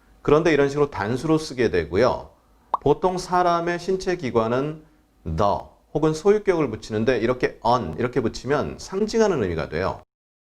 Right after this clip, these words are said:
그래서 여기서는 노트북 있는데 여기 랩탑 있잖아. 좀 봐줘. 계속 지켜봐줘. 누가 못 가져가게.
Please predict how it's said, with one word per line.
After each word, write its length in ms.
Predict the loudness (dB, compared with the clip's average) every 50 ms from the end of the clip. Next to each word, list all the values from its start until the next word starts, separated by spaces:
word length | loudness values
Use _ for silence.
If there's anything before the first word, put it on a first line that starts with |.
| _ _ _ _ _ _
그래서 720 | 4 6 8 8 8 6 6 4 6 6 4 2 0 -6 -2 2
여기서는 760 | 2 4 4 2 0 0 0 0 2 2 0 -2 -4 -8 -10 -14 _ _ _ _ _ _ _ _ _ 0
노트북 400 | 2 2 2 0 0 2 2 2
있는데 720 | 2 2 -2 -2 0 0 2 2 2 0 -4 -8 -12 -18 -20 _ _ _ _ -6
여기 220 | -4 -2 -2 -2 -2
랩탑 360 | -2 -4 -4 -2 -2 -2 -2
있잖아. 600 | -2 -6 -8 -6 -4 -2 0 0 0 -2 -6 -10 -14 _
좀 200 | -6 -6 -6 -6
봐줘. 680 | -4 -2 0 0 0 -2 0 2 4 4 4 2 -2 -8 _ _ _ _ _ _ _
계속 540 | -4 0 0 0 2 2 0 0 -2 -2
지켜봐줘. 800 | -8 -14 -14 -4 -2 -2 0 2 2 0 2 2 2 2 2 0
누가 200 | -2 0 0 0
못 200 | 0 0 -4 -2
가져가게. 720 | -2 -2 -2 0 0 -2 -2 0 0 -2 -2 -2 -4 -8